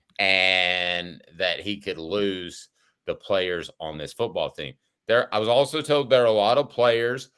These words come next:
who thought they were just gonna step in and win ten games each and every year. So some of the young players are like, "What the H? What's going on?" So I don't think, and I've been as pro Nico as anybody in the media that I'm aware of,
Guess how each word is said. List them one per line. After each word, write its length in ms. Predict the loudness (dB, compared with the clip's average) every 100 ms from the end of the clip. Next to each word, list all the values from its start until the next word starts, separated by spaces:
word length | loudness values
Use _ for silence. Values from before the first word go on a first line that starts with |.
| _
who 100 | -8
thought 280 | 0 2 2
they 80 | 0
were 100 | -4
just 160 | -8 -10
gonna 160 | -10
step 320 | -4 -4 -2
in 120 | -2 -4
and 100 | -4
win 160 | -6
ten 260 | -8 -10 -4
games 340 | -4 -4 -6
each 220 | -8 -10
and 80 | -10
every 240 | -10 -10 -10
year. 220 | -10 -12
So 140 | -14
some 200 | -10 -8
of 60 | -6
the 80 | -2
young 200 | -4 -2
players 400 | -2 -2 -4 -8
are 80 |
like, 220 | -6 -6 -4
"What 160 | -6
the 120 | -4 -2
H? 380 | -2 -2 -10 -12
What's 180 | -12
going 220 | -8 -8 -2
on?" 280 | 0 0 -4 _ _ _ _ _ _ _
So 760 | 0 4 6 4 2 -2 -6 _ _ _ _
I 160 | 2 4
don't 260 | 4 0
think, 380 | -2 0 0 -4
and 160 | -4 0
I've 160 | 0
been 320 | 0 -4 -4 -10 _ -8
as 100 | -8
pro 240 | -2 0 2
Nico 400 | 0 0 2 2
as 160 | -2 -6
anybody 480 | -4 -2 2 2 0
in 80 | -4
the 60 |
media 320 | -4 -4 -4 -2
that 140 | -4
I'm 180 | -4 -6
aware 240 | -8 -8
of, 160 | -12